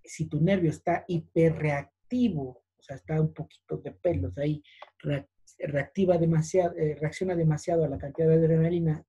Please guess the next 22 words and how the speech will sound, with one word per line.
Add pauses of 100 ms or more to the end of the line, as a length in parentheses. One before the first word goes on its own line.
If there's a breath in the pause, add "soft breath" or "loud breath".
(120)
que
está
segregando, (1800)
perdón, (640 loud breath)
em,
es
tanta
la
energía,
tanta
la
reacción,
que
pum,
termina
por
resetearse
el
sistema,
por
decirlo
así,